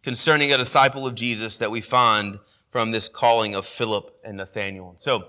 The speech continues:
if you have your Bibles open, it's John one forty-three. The first statement this morning is, "A disciple is a follower of Jesus." If you're taking notes,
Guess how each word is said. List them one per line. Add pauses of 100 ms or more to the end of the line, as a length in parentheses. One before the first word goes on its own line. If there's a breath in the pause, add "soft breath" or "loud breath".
if
you
have
your
Bibles
open,
it's
John
one
forty-three.
The
first
statement
this
morning
is, (420 soft breath)
"A
disciple
is
a
follower
of
Jesus." (400)
If
you're
taking
notes,